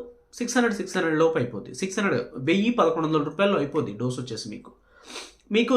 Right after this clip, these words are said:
జంపు ఏదైతే ఉందో ఫిప్రోనిల్ ఎయిటీ పర్సెంటేజ్ మనకు డబ్ల్యూ జీ రూపంలో, వెట్టబుల్ గ్రాన్యూల్స్ రూపంలో ఉంటుంది. ఇది వచ్చేసి మనకి తామర పురుగుల మీద చాలా సమర్థవంతంగా పనిచేస్తా ఉంటది. దానితో పాటు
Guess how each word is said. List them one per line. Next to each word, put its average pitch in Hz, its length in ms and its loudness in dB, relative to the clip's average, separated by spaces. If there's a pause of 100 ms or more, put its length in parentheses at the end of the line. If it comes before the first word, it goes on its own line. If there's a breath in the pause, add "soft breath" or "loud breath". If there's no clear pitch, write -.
జంపు 220 320 4
ఏదైతే 208 280 6
ఉందో 190 160 0
ఫిప్రోనిల్ 185 460 0 (480)
ఎయిటీ 170 180 0
పర్సెంటేజ్ 170 480 -2
మనకు 160 240 -4
డబ్ల్యూ 143 320 -2
జీ 151 120 -4
రూపంలో, 139 340 -2
వెట్టబుల్ 147 340 -2
గ్రాన్యూల్స్ 139 460 -2
రూపంలో 123 340 -2
ఉంటుంది. 113 320 -6 (300 loud breath)
ఇది 180 100 0
వచ్చేసి 254 300 2
మనకి 214 280 2 (180)
తామర 190 280 4
పురుగుల 180 300 -4
మీద 165 240 -4
చాలా 147 220 -2
సమర్థవంతంగా 151 760 -2
పనిచేస్తా 95 480 -10
ఉంటది. 92 360 -16 (340 soft breath)
దానితో 226 380 6
పాటు 196 340 4